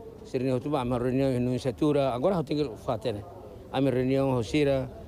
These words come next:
o Palácio, depois a minha reunião em Sira, Non c'è tu, Ranaba. Siri di siri kata kelai, aman tentang kalah ini tambah Timor Leste preparado velan. Ini segurança dia, kau bilang, "Sudah apa-apa."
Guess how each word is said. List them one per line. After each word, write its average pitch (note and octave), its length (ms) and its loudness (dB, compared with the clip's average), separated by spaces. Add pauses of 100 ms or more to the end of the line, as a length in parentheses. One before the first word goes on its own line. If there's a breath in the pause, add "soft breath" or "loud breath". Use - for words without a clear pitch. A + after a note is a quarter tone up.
(100)
o G#2+ 60 -6
Palácio, C#3 400 0
depois C3 180 0
a B2 120 -2
minha A#2+ 100 0
reunião B2+ 300 2
em - 20 0
Sira, B2 260 0 (640 loud breath)
Non B2+ 200 2
c'è B2+ 180 0
tu, B2+ 160 0
Ranaba. A#2+ 420 0 (140)
Siri G3 320 2
di F3 100 2
siri G#3+ 280 0
kata G#3 240 0
kelai, F#3+ 340 0
aman D#3 240 4
tentang F#3 240 0
kalah F#3 240 2
ini G3+ 160 -2
tambah F3+ 320 -2 (160)
Timor D3+ 240 0
Leste F3 240 0
preparado D#3 480 -2
velan. D3 240 -4
Ini C#3+ 240 -2
segurança D3 400 -2
dia, D3 320 -2
kau C#3+ 80 -4
bilang, B2 320 -4
"Sudah C3 240 -2
apa-apa." C#3 320 -8